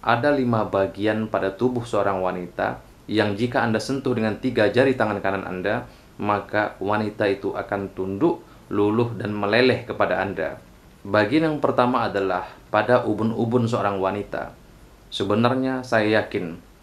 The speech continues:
sembilan puluh persen di antara kawan-kawan penonton channel saya pasti sudah tahu titik kelemahan wanita yang paling utama pada ubun-ubun ini. Namun, tidak banyak yang tahu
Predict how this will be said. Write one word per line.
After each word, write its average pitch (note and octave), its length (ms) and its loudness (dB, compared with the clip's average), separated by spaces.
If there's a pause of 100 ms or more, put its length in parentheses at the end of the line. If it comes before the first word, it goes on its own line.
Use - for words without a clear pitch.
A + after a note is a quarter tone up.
(140)
sembilan A#2+ 320 2
puluh B2 160 0
persen B2 400 0
di A2 80 4
antara A2 240 2
kawan-kawan G#2+ 880 0
penonton G#2+ 400 -4
channel G2+ 240 0
saya F#2 400 -4 (240)
pasti - 400 0
sudah A#2+ 240 2
tahu G#2 560 -2
titik C3 400 2
kelemahan A#2 480 2
wanita A2+ 400 2
yang G#2+ 320 2
paling C3 400 2
utama A2 480 2
pada G#2 240 0
ubun-ubun G2+ 480 -2
ini. F#2 240 -6 (400)
Namun, A2+ 480 0
tidak A#2+ 320 2
banyak C#3+ 240 4
yang A2+ 320 0
tahu G2+ 240 2